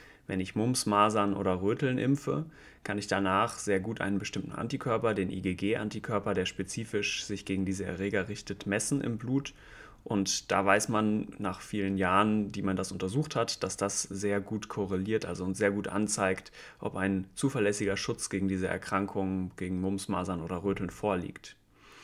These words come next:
Jetzt gibt es aber andere Erkrankungen, zum Beispiel H I V, bei denen es so ist, wenn ich mich mit dem H-I-Virus infiziert habe,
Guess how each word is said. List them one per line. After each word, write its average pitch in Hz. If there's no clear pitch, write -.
Jetzt -
gibt -
es 110
aber 98
andere 110
Erkrankungen, 95
zum 107
Beispiel 98
H 90
I 92
V, 117
bei 92
denen 92
es 95
so 98
ist, -
wenn 95
ich 98
mich 101
mit 95
dem 98
H-I-Virus 104
infiziert 98
habe, 123